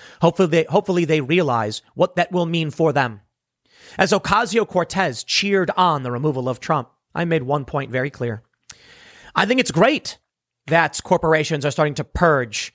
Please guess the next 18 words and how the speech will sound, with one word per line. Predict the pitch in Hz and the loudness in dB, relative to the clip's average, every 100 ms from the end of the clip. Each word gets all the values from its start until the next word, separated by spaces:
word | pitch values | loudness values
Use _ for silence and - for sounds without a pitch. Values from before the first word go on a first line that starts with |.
| _ | _
these | 131 156 - | -4 -4 -4
people | 151 123 104 | -6 -6 -6
because | 120 160 160 - - | -2 2 2 0 -2
that | 156 | -2
means | 185 190 160 | 0 0 0
we | |
can | 170 143 | 0 -2
count | 160 196 | -2 0
on | 165 | -2
them | 127 120 | -2 -2
getting | 147 147 | -2 0
rid | 139 | 0
of | 135 110 | 0 0
Bernie | 135 156 | 0 0
Sanders | 147 123 120 139 165 - | -2 -2 -2 -2 -2 -2
and | 139 | -4
Ocasio-Cortez | - 120 120 - - 104 123 | 0 0 0 -4 -4 -4 0
next. | 190 - - | -2 -2 -8